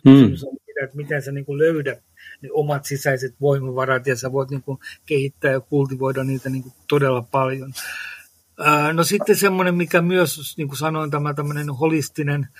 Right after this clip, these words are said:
Speaker 2: maailmankuva ja ihmiskuva on myös semmoinen hyvin tyypillinen ja yhdistävä tekijä. Ja, ja tota, ää, sit aika usein törmää,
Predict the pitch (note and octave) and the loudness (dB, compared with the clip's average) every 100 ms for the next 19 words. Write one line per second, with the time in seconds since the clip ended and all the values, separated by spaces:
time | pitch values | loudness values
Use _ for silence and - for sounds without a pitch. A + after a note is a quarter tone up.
0 | - - _ - D3+ D3+ D3 C#3 A#2+ C#3 | -20 -20 _ -2 0 2 0 -4 -6 -2
1 | C#3 C#3 D3+ C#3 C#3 - - C3 C3 C3 | -2 0 -2 -2 -4 -6 -8 -4 -2 -2
2 | C3+ B2+ - - _ - - _ - C3+ | -6 -6 -10 -18 _ -20 -20 _ -12 -8
3 | B2+ C#3 C#3 A#2+ - D#3+ C#3+ D3 C#3+ C#3 | -6 -4 -4 -6 -2 0 0 0 0 0
4 | C#3 C#3 C3+ C3 C3+ B2+ - C#3 C#3+ - | 0 -2 -4 -4 -6 -6 -6 -6 -4 -6
5 | C#3+ - D#3 D3 - _ _ - - - | -8 -4 -2 -2 -6 _ _ -20 -20 -20
6 | - - _ - D3 C#3+ C#3+ C#3+ D3 C3+ | -20 -20 _ -4 2 4 4 2 -2 -4
7 | D3 C3 - C#3 C#3 C3+ C3+ C3+ - _ | -4 -6 -2 2 4 4 4 2 -4 _
8 | _ _ _ _ _ - - D#3+ D3 C#3 | _ _ _ _ _ -20 -16 -8 -4 -2
9 | C#3 C3+ C#3 C3+ - - G#3 - _ - | 0 -2 -2 -6 -8 -8 -8 -10 _ 2
10 | G3 G#3+ F3+ F3+ D#3 C#3+ E3 D3+ C#3+ - | 6 6 6 2 -4 -4 -2 -2 -2 2
11 | D3+ C#3 C3+ C3 B2+ A#2+ | 2 4 0 0 0 0